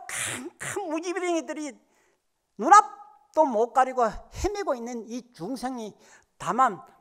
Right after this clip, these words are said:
불쌍할 뿐이다, 이 말이요. 그래서 부처님이 여기에서 그 애착의 독한 가시에 찔려가 한없이 중독된 그 중생을, 저를 구하기 위해서 부처님이 보리를 구하게 됐다, 이 말이야.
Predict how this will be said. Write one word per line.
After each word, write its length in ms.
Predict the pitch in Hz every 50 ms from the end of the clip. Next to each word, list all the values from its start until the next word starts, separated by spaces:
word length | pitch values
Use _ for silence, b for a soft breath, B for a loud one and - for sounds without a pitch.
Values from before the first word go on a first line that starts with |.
| _ _
불쌍할 560 | - 349 381 - - 392 403 370 349 311 302
뿐이다, 640 | - - - _ - - 311 359 - - - 381 349
이 80 | 294
말이요. 360 | 233 190 175 165 160 151 147 - - _ _ _ _ _ _ _ _ _ _ _ _ _ _ _ _ _ b b b b b b -
그래서 400 | 269 294 302 294 - 330 233 B B B B -
부처님이 480 | 233 - - 226 226 220 226 240 220 208
여기에서 420 | 208 214 226 214 - 254 220 180 B B B B B B B B B B B
그 160 | - - - 349 359 359 339 320 285 - - b b b b b b b b b b _ _ _ _ _ _ _ _ _ _ _ -
애착의 600 | 151 190 247 240 - - 302 294 302 302 - -
독한 420 | - 285 285 - 294 302 269 -
가시에 300 | - 233 269 - 262 254
찔려가 380 | - - 247 240 247 226 247 226
한없이 560 | - - - - 294 403 427 - - 349 262
중독된 520 | - 320 330 294 262 240 - - 240 240
그 160 | 233 240 233
중생을, 540 | - - 170 254 247 226 240 240 220 214 214
저를 340 | - 294 415 427 415 349 -
구하기 420 | - 214 254 269 247 226 208 208
위해서 280 | 196 196 190 170 - 247
부처님이 580 | 226 - 180 - - 190 208 214 226 208 - -
보리를 460 | 170 185 185 208 214 202 190 160 -
구하게 280 | 156 147 143 143 143
됐다, 280 | 131 143 135 _ - 135
이 40 | 135
말이야. 360 | 131 131 139 147 143 143